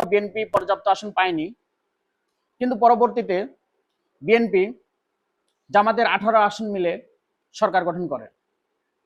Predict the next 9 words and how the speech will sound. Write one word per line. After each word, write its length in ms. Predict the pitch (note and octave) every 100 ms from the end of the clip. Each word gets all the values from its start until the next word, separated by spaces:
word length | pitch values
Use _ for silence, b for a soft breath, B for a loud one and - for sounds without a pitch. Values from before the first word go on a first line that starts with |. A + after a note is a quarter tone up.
| _ _ _ -
দুই 60 |
হাজার 200 | A3+ B3 A#3
ছাব্বিশ 240 | A3+ G3+ -
সালের 220 | A#3 A3+
নির্বাচনে 500 | A3 G#3 G3+ G3 F3 A#3 _ _ _ _ _ _ _ _ -
পু-, 200 | _ G#3+ F#3
পুনরাবৃত্তি 580 | A#3 A#3+ A#3 G#3+ - G3+
হবে 220 | F#3+ G3+
বলে 260 | F#3+ F3+